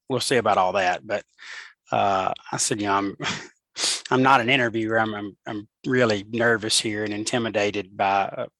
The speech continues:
you know, a guy here that, that has done this at the highest level possible and basically set the stage for anyone thereafter to do this job. You know, made, you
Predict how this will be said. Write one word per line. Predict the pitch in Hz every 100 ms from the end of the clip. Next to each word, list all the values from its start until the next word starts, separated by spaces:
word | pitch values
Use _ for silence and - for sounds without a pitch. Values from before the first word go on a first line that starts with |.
| -
you | 101
know, | 95
a | 92
guy | 104 95 101
here | 104 98 98
that, | 101 92 _ _
that | 110 - -
has | 110 101 - - - - 127
done | 127 123 120 110 107 - _ _ _
this | 120 131 131 120 - - - -
at | 123 117
the | 131
highest | - 127 120 104 -
level | 123 110 104
possible | - 113 117 - 110 110 104
and | 107
basically | 104 131 - 127 - 110 101 98 - - - - _
set | - - 120 -
the | -
stage | - - 113 107 101 -
for | - 104
anyone | 117 110 107 107 104 104 101 101 -
thereafter | 113 98 92 104 - - 87 90 - - - - -
to | 113
do | 104 131 156
this | 120 95
job. | - 110 90 87 92 101 - - _
You | 110
know, | 95 95
made, | 107 110 117 -
you | 117